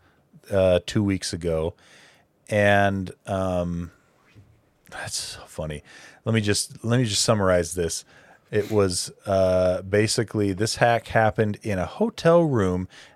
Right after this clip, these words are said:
after his laptop had v-, been confiscated for the previous hack. And yeah, right here, using an Amazon Fire Stick, a hotel T V, and a mobile phone. So, uh, basically, he's part of this hacking group called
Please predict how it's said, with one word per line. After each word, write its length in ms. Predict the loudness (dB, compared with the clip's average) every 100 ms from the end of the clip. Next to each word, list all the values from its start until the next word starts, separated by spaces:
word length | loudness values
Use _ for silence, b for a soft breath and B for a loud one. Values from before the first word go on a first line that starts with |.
| 0
after 360 | 2 2 0
his 180 | -2 0
laptop 580 | 4 6 4 2 2 2
had 220 | -4 -6
v-, 220 | -10 -10 -4
been 200 | -2 -2
confiscated 880 | 0 2 2 0 -2 0 0 -2 -6
for 260 | -2 0
the 80 | 0
previous 640 | -4 -2 0 0 -2 -2
hack. 420 | -4 -4 -6 -10 -20 b b b -2
And 200 | 0 4
yeah, 300 | 4 4 -2 _ _ _ _ _
right 220 | 2 2
here, 180 | 2 0
using 400 | 0 -4 -2 -2
an 60 | 2
Amazon 380 | 2 4 4 4
Fire 300 | 4 4 2
Stick, 260 | -2 -6 -2
a 60 |
hotel 360 | 0 2 2 0
T 220 | 0 -4
V, 300 | -4 -6 -8 b b b
and 140 | -6
a 60 | -4
mobile 380 | 0 0 0 -4
phone. 480 | -4 -6 -6 -10 -18 _ b b b b b b _ -14
So, 600 | 2 6 8 8 4 0
uh, 400 | 0 2 2 2
basically, 760 | 0 0 2 0 -4 -2 -4 -4
he's 300 | -4 -6 -8
part 280 | 4 4 4
of 120 | 2
this 320 | 0 0 -6 -14 _
hacking 500 | -2 0 0 -4 -6
group 360 | -4 -6 -6 0
called 380 | 2 4 2